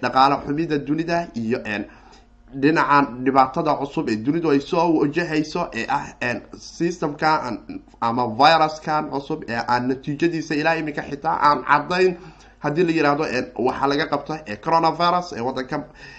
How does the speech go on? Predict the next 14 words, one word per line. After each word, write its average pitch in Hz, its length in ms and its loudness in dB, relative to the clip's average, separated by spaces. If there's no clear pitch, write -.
China 175 380 6
ka 185 140 2
dilaacay, 175 560 4
waddamo 208 240 0
aad 202 120 4
u 175 40 -8
fara 175 160 2
badan 170 220 -2
oo 156 60 2
dunidana, 160 520 -2
een, 131 240 0
u 160 100 -2
soo 151 320 -2
tilaabay. 147 540 2